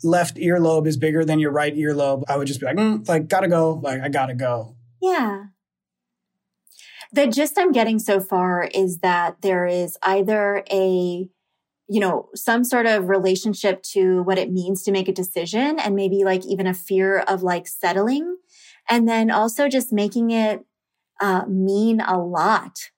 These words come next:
Speaker 2: You know, when you first meet somebody, making every little thing mean so much about you and about them. Um, and it's all really heavy.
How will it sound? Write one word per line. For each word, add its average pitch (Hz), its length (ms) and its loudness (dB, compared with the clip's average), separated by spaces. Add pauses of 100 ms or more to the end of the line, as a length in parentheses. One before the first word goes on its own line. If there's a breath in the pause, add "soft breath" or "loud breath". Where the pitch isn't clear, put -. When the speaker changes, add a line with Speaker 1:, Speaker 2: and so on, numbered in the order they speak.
(140)
Speaker 2:
You 202 120 0
know, 185 140 2
when 185 140 0
you 190 100 -2
first 196 340 -2
meet 240 240 -2
somebody, 180 440 0
making 190 600 -2
every 190 240 2
little 190 240 2
thing 180 400 -2
mean 175 220 -6
so 175 260 -6
much 165 340 -4
about 170 360 -2
you 294 240 2
and 233 100 2
about 175 320 -2
them. 247 400 2 (540 loud breath)
Um, 190 340 0
and 214 120 0
it's 214 120 -4
all 262 240 2
really 269 280 2
heavy. - 580 -2